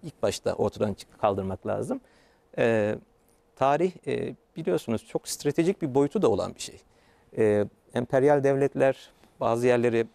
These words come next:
işgal ettiklerinde ilk yaptıkları iş onların arşivlerini, yazma eserlerini, tarihçilerini ortadan kaldırmak. Çünkü tarihi elden aldığınız vakit o devleti,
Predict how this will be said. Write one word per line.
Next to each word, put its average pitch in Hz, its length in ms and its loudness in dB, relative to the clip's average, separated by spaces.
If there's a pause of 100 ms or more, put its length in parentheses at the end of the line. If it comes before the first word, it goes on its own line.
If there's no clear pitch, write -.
(180)
işgal 147 320 0
ettiklerinde 107 600 -2
ilk 180 180 -6
yaptıkları 110 480 0
iş - 320 -4 (200)
onların 127 360 2
arşivlerini, 131 680 -2 (160)
yazma 117 280 0
eserlerini, 113 720 0
tarihçilerini 151 680 0 (200)
ortadan 98 360 0
kaldırmak. 87 560 -8 (420)
Çünkü 135 220 -4
tarihi 135 400 2
elden 120 380 2
aldığınız 139 460 2
vakit 110 380 -4 (960)
o 165 120 2
devleti, 120 580 2